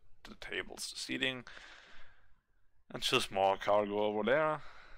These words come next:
And we have a small cabin right there. For the captain and his first officer. Table, books, charts, some beds. And we have the rudder pin right there,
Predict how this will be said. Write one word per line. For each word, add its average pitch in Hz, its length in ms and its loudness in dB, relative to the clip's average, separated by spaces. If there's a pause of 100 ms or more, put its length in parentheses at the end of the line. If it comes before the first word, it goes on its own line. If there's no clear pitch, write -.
(260)
And 151 200 -2
we 113 80 2
have 110 140 2
a - 100 -4
small - 360 -4
cabin - 360 -2
right - 280 -6
there. 107 320 2 (1120)
For - 180 0
the 107 100 -6
captain 104 560 0 (180)
and 104 80 -14
his - 100 -10
first - 300 -6
officer. 107 440 -2 (1500)
Table, 101 480 0 (140)
books, 98 320 -6
charts, 101 580 0 (180)
some - 220 -16
beds. - 460 -4 (1600)
And 185 180 0
we 175 80 6
have 135 140 4
the 135 140 -4
rudder 127 240 0
pin 101 480 0 (380)
right 110 320 2
there, 107 380 4